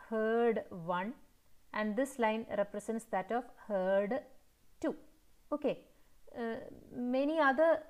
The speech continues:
uh, dat-, uh, observations can also be plotted here or other distributions can also be plotted in the graph. So the frequency polygon has a special advantage that,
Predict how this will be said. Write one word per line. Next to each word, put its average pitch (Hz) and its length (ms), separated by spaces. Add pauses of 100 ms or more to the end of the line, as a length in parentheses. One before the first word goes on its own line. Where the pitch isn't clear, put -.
(180)
uh, 226 140
dat-, 220 320
uh, 247 60
observations 233 720
can 220 160
also 190 240
be 208 100
plotted 180 380
here 180 140
or 240 180
other 233 240
distributions 226 680
can 214 140
also 185 260
be 240 140
plotted 190 360
in 170 120
the 208 80
graph. 226 260 (400)
So 254 80
the 247 80
frequency 262 460
polygon 277 460
has 247 200
a 262 80
special 254 400
advantage 240 580
that, 208 340